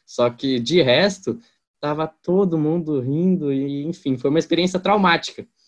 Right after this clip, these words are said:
Mas depois disso que eu pude conhecer a mim mesmo, que eu pude superar meu medo, novamente eu fui, participei do concurso municipal de poesia. Saí do interno, fui pro concurso municipal de poesias,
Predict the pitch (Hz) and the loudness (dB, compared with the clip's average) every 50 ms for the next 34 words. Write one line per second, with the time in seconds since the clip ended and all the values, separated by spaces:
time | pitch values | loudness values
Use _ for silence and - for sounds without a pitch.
0 | _ _ _ _ _ _ _ 117 117 113 120 123 117 120 143 156 170 165 127 139 | _ _ _ _ _ _ _ -6 -4 -4 -2 -4 -6 -4 -2 0 0 0 0 -2
1 | 139 147 143 - - 147 120 - 143 147 139 - - 151 139 135 127 - - 143 | -4 -4 -6 -6 -6 -6 -6 -4 -4 -6 -6 -6 -6 -4 -4 -4 -4 -4 -4 -4
2 | 139 143 135 127 120 120 127 127 123 131 123 - 131 120 120 - - 143 156 175 | -2 -2 0 0 0 0 0 -2 -2 -6 -6 -6 -6 -8 -8 -6 -4 0 0 0
3 | 156 160 151 - 143 131 - 131 127 127 131 135 156 185 185 175 165 143 131 151 | 0 -2 -8 -8 -10 -8 -2 0 2 4 4 4 6 6 4 4 4 4 4 2
4 | 151 160 151 135 135 139 156 160 160 156 156 156 151 - 147 135 - - 165 165 | 2 2 0 0 -2 0 0 0 0 0 0 -2 -2 -4 -6 -6 -4 -4 -4 -2
5 | - 156 147 139 - - - 170 180 170 - 175 165 - - 311 - - - 190 | -2 -2 -4 -4 -6 -6 -2 -2 -2 -2 -2 -4 -4 -2 -2 -4 -2 0 4 4
6 | 185 208 247 277 277 262 233 233 - 208 190 - 190 196 190 180 - - 185 175 | 6 6 6 6 4 2 0 0 -2 -4 -2 0 0 0 0 0 -2 0 0 0
7 | 151 135 135 135 123 120 - 147 160 202 226 220 214 190 - 190 196 208 208 202 | 0 0 -2 -4 -4 -4 -2 -2 0 0 0 0 -2 0 0 2 2 2 2 0
8 | 196 - 190 - 190 185 - 190 180 185 202 196 - - 190 190 185 180 185 - | -2 -4 -4 -4 -4 0 2 2 2 2 2 0 0 0 0 0 0 0 -2 -2
9 | 175 175 165 - _ - 170 165 147 139 131 131 143 143 143 143 | -4 -4 -4 -4 _ -2 -2 0 -2 -2 -6 -4 -4 -4 -4 -4